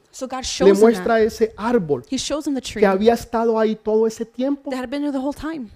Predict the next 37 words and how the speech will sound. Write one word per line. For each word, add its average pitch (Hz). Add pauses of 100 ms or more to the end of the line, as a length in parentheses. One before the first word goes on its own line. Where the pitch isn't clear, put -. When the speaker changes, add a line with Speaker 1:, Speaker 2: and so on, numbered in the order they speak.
Speaker 2:
Tú 262
tienes 302
la 262
solución 240
cerca 240
de 226
ti, 269
Speaker 1:
You 294
have 311
a 311
solution 311
close -
to -
Speaker 2:
pero 214
Speaker 1:
you, 214
Speaker 2:
no 220
has 220
orado 220
para 196
una 190
revelación. 185
Speaker 1:
but 262
you 269
haven't 269
prayed 269
for 269
Speaker 2:
Y -
Speaker 1:
revelation. 233
Speaker 2:
estás 262
diciendo, 269
"Señor, 247
cambia 277
esta 226
situación. 185
Speaker 1:
You're 262
saying, 269
"Lord, 269